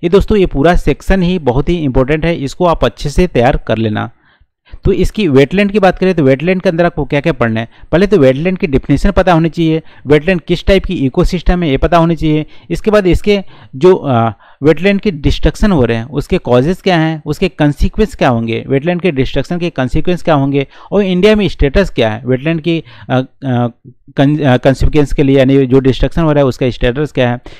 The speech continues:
फिर इसकी conservation method के लिए क्या क्या इंडिया में policy अपनाए गए हैं, कौन कौन से लॉ बनाए गए हैं, यहाँ पे थोड़ा सा उसका detail में होना चाहिए। और यहाँ पे रामसर convention के बारे में भी थोड़ा सा knowledge होनी चाहिए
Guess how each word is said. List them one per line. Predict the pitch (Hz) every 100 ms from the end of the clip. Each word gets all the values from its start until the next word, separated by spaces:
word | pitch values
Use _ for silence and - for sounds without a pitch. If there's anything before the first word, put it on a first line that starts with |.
| -
फिर | 214
इसकी | - 220
conservation | - 139 160 180 185 208
method | 190 135 165 -
के | 175
लिए | 170
क्या | 151 143
क्या | 180
इंडिया | 160 127 131 156
में | 160 147
policy | 113 123 175
अपनाए | 147 120 135
गए | 151 147
हैं, | 147 151 - - -
कौन | 156
कौन | 160 160
से | 151
लॉ | 120 127
बनाए | 147 147 147
गए | 147
हैं, | 143 156 175
यहाँ | 135 120
पे | -
थोड़ा | 131 135
सा | 135
उसका | 117
detail | 147 143 151
में | 139
होना | 139
चाहिए। | 127 139 151 - - -
और | - 120 123 123 - -
यहाँ | 165
पे | 190
रामसर | 147 123 147 175
convention | - 151 139 135 190
के | 185
बारे | 143 135
में | 156 160
भी | 156 185
थोड़ा | 139 131
सा | 131
knowledge | 113 123 123
होनी | 127
चाहिए | 120 160